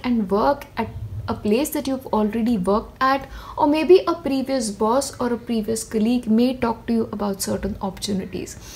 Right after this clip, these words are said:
or you may sort of have, like, a reunion with friends, and, you know,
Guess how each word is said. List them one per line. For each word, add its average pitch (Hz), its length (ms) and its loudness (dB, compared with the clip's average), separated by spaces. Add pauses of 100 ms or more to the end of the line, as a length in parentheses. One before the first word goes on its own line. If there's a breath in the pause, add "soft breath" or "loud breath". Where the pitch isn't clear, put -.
(140 loud breath)
or 302 80 0
you 285 120 4
may 359 160 4
sort 392 200 2
of 359 140 2
have, 254 260 0
like, 254 180 -2
a 240 40 2
reunion 247 600 4
with - 220 2
friends, 269 420 2 (280 loud breath)
and, 285 160 4
you 330 80 6
know, 480 180 4